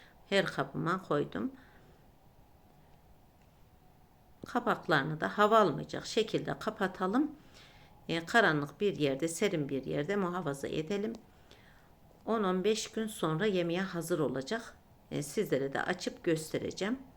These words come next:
her aşamasını.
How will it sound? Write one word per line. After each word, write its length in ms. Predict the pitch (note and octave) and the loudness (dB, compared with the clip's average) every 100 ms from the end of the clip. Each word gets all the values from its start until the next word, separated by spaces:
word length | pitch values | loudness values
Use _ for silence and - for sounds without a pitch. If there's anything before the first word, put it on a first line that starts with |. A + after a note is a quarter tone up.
| - - - - - - - - - - - - - | -20 -20 -20 -20 -20 -20 -20 -20 -20 -20 -20 -18 -4
her 120 | E3+ | 0
aşamasını. 840 | A#2+ B2 D#3+ D3 C#3+ - F3 A#3+ | 0 -2 -4 -4 -4 -6 -4 -4